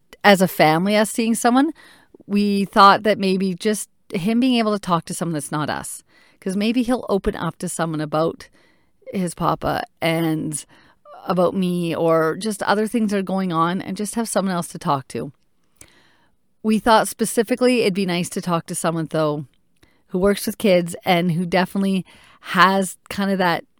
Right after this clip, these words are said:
terminal illness, cancer, uh, kind of focus. So we thought we'd go kind of through the Tom Baker. And, um,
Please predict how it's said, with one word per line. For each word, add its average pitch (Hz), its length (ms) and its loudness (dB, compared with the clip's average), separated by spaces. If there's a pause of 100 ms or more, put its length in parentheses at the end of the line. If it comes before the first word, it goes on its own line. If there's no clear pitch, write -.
(400)
terminal 196 380 0
illness, 185 840 -4
cancer, 196 840 2 (800)
uh, - 180 -18 (1040)
kind 202 320 2
of 180 180 4
focus. 294 680 2 (340)
So - 160 -2
we 220 80 4
thought 208 280 4
we'd 220 160 -2
go 190 240 2 (260)
kind 196 180 -2
of 185 80 -4
through 185 140 -6
the 180 80 -2
Tom 170 280 0
Baker. 151 400 0 (1700)
And, 190 600 4
um, 165 500 4